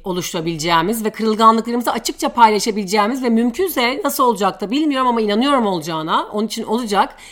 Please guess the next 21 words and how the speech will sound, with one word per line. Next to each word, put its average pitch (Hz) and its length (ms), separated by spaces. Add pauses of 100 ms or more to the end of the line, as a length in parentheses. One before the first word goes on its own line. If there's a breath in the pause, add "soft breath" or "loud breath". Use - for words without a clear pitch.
(140 loud breath)
Birbirimizi 302 640 (280 loud breath)
yargılamadan 247 760
evvel 240 380
aynayı 269 360
hep 370 160
kendimize 285 420
çevireceğimiz 233 760 (160)
güvenli 262 580
bir 294 140 (680)
ortam 240 420
yaratmak 165 400
istiyorum 151 320
orada. 143 260
Çünkü 220 220
ben 277 120
a-, 220 300
kırılganlıklarımı 240 580
paylaşıyorum. 247 540
Sizden 269 380
de 254 80
komentler, 233 680